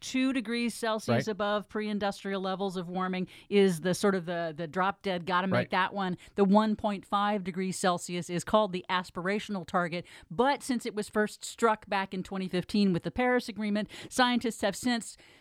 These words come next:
Speaker 1: had a lot more time to put together some data, and they say, "You know, really, guys, we gotta meet the one point five degree. We really gotta do what we can to make it pa-," 'cause, 'cause after that,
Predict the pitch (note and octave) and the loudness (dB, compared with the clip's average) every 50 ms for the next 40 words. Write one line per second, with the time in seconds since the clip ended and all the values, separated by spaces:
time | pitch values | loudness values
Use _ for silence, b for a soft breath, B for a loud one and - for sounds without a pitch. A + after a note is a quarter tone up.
0 | b b b - F3 D#3+ D#3 D3+ D3 C#3 - _ _ - - F#3+ G3 A3+ A3+ A3+ | b b b -4 -2 -2 -2 -2 -6 -8 -8 _ _ -2 2 2 4 4 4 2
1 | - - E4 F4+ E4+ B3 G3 F3 F#3 - - F3+ F3 - - - F3+ - F3+ F3+ | 0 -2 0 0 2 0 0 -2 -4 -4 -4 -6 -4 -4 -6 -6 -4 0 0 0
2 | F#3+ G#3 G#3+ - B3 A#3 G#3 C4 C#4+ C#4 B3+ A#3+ G3 F#3+ G3+ G3 G3+ - - G3+ | 0 0 -2 -2 0 2 2 4 4 4 2 2 0 0 0 -2 -2 -2 -2 -4
3 | F#3+ F3+ F#3+ G3+ G#3 G#3+ G#3+ G#3+ G3 G#3 G#3 G3+ G3 F#3 G3 F#3 F#3 F#3+ D#3+ E3+ | -2 -2 -2 -2 0 0 0 0 0 -2 -2 -2 -2 -2 -2 -2 -2 -2 -4 -4
4 | F3 - F3+ F3+ F3+ F3+ F#3 G3 G#3 G#3 - - F#3+ F3+ E3+ F3 F#3 F#3+ G3 F3 | -4 -2 -2 -2 0 0 0 0 -2 -4 -2 -2 0 0 2 2 2 0 0 -4
5 | - G3 F#3 - - - F#3 F3 E3+ E3+ D#3 F3 E3 - F3 E3+ F3 D#3+ D#3+ E3 | -4 -6 -8 -6 -2 0 0 0 0 0 -4 -6 -8 -8 -6 -6 -6 -6 -6 -8
6 | D#3 E3 F#3 F3 F3 F3+ D#3 F3 E3+ E3 E3 D#3 E3+ F3 D#3+ E3+ - - E3 - | -6 -4 -4 -2 0 0 0 0 0 0 -2 -4 -6 -6 -6 -6 -6 -6 -8 -4
7 | - F3 E3 D#3+ D#3+ - D3+ D#3 D#3+ D#3 - E3+ - - - E3+ - - - G3+ | 0 2 2 2 2 0 0 0 0 0 -2 -4 -8 -8 -8 -8 -8 -6 -8 -8
8 | D#3+ - B B B B B B3+ A#3 D4 D4 E4+ - - D4+ C4 G#3 A3+ G#3+ G#3 | -8 -8 B B B B B 0 2 4 4 4 2 2 0 0 2 4 4 4
9 | F#3+ - | 2 0